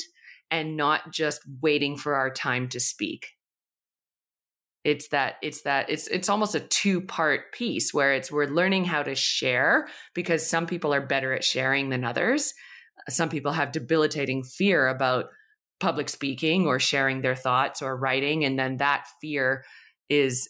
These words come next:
is share, you know, they, they sort of break through that barrier of fear to, to be able to share in a supportive environment like these group of women that,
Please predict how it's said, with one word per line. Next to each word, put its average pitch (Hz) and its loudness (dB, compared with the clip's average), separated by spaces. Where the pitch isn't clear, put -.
is 135 0
share, 120 2
you 151 0
know, 135 2
they, 139 0
they 131 2
sort 131 -2
of 123 -6
break 139 -2
through 143 0
that 131 0
barrier 139 4
of 123 -2
fear 143 0
to, 143 -2
to 135 -2
be 139 -2
able 127 0
to 135 -6
share 127 0
in 127 -2
a 123 -2
supportive 131 -4
environment 131 -2
like 127 -4
these 131 -6
group 131 -6
of 123 -8
women 131 -6
that, 131 -10